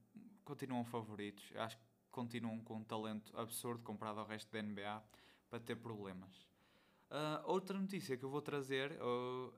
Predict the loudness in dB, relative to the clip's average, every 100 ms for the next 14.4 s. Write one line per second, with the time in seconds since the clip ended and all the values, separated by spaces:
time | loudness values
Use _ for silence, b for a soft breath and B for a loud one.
0 | -8 -2 0 0 -2 -6 -6 4 4 4
1 | 0 0 2 2 0 0 0 2 4 2
2 | -2 -10 -10 -10 -10 -12 -8 -10 -4 -2
3 | 2 4 4 6 6 8 6 2 -2 -2
4 | -2 -2 -4 -6 -16 -14 -12 -10 -4 -2
5 | 0 2 2 2 -2 -2 -6 -6 B B
6 | B B B -4 0 2 0 -4 -2 0
7 | 4 2 2 0 0 2 0 2 2 2
8 | 0 -2 -6 B B B B -6 2 4
9 | 6 6 6 6 2 -2 -2 0 0 0
10 | -2 -4 -4 6 6 8 2 -2 -4 -2
11 | 0 0 -2 -2 2 2 2 0 0 -4
12 | -2 2 2 2 -8 -12 b b b b
13 | -4 0 2 0 2 2 4 2 2 0
14 | 0 0 2 0